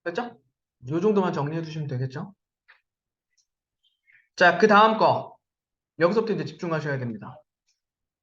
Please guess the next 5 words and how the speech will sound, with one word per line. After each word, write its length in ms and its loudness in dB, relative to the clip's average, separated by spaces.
됐죠? 280 -20
자, 380 -2
나는 640 2
무엇인지 920 4
그리워서 680 -4